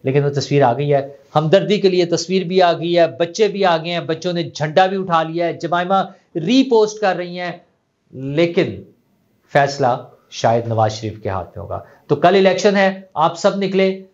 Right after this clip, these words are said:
वोट डालें, वोट पाकिस्तान के लिए, क्योंकि अपनी, अपनी, अपनी मर्जी की पार्टी को डालें, अपनी पसंद की पार्टी को डालें, जो भी है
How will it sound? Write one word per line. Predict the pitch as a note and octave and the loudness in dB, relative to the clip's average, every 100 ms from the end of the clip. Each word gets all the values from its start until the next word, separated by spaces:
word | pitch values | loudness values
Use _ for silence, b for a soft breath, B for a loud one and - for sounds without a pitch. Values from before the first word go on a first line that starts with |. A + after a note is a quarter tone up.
| _ | _
वोट | B2+ B2 F3+ G3 | -10 0 2 4
डालें, | F#3+ F3 F#3 F3 _ - | 2 2 -4 -12 _ -8
वोट | E3 G#3+ | -2 0
पाकिस्तान | G3+ F3 F3+ F#3 E3+ F#3 | 0 -2 -2 -2 -2 -2
के | F#3+ | -2
लिए, | E3 D#3+ E3 - _ | -2 -4 -6 -12 _
क्योंकि | E3+ E3+ | 0 2
अपनी, | F#3 A#3 - D#4 | 2 2 -2 -2
अपनी, | A3+ D#4+ | -2 0
अपनी | F4+ F4+ | 0 2
मर्जी | D4+ A3 G3+ | 2 2 0
की | G#3 | -6
पार्टी | G#3+ D#3 C3 | 0 0 0
को | C#3 | -6
डालें, | C3 D#3+ | -2 -2
अपनी | A#3 C4 | -2 -6
पसंद | B3+ C4 B3+ | -4 -2 -2
की | C4 | 0
पार्टी | G#3 E3+ | 0 0
को | G3+ | -2
डालें, | A3+ A3+ C4+ D3 | 0 0 0 0
जो | G3+ A3 | 2 2
भी | F#3 | 0
है | A2+ G2 | -10 -14